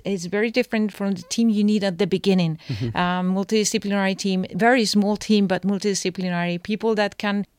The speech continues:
Speaker 1: they can do something technological, but if they had to go out there and sell,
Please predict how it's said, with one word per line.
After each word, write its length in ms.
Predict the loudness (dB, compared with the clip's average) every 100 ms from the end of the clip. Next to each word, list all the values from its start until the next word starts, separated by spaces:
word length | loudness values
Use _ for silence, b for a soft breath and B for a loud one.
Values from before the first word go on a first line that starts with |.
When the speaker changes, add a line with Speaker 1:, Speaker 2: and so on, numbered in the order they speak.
| -8
Speaker 1:
they 140 | -4 -2
can 180 | 0
do 80 | 0
something 320 | 0 0 -2
technological, 800 | -2 -4 -2 -2 -2 -4 -2 -2
but 140 | 0 -2
if 120 | 0
they 140 | -2
had 220 | 0 -2 -2
to 80 |
go 220 | 0 2 4
out 200 | 2 0
there 160 | -2
and 180 | 0 0
sell, 480 | 0 2 2 2